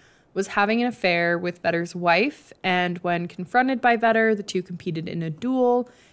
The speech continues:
in which Plummer won. However, the other side of the story paints Plummer in a better light.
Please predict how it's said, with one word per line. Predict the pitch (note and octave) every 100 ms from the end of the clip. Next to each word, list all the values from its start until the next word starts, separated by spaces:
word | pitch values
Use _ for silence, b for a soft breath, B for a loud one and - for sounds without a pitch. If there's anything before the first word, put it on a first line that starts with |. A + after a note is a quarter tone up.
| b
in | F#3
which | F3 -
Plummer | - F3 D#3+
won. | F3 A3+ B3 B3 B3 B3+ b b b
However, | - F#3 F#3+ F3+ F3+ F3+
the | F3 F3 -
other | A#3 C4
side | A#3+ G#3
of | G3
the | F#3+
story | - F#3+ F3 F3
paints | - A#3+ A3+ -
Plummer | - F#3+ F#3 F3+
in | D#3+ D#3+ E3+
a |
better | F#3+ G#3 B3
light. | D#3+ G#3 B3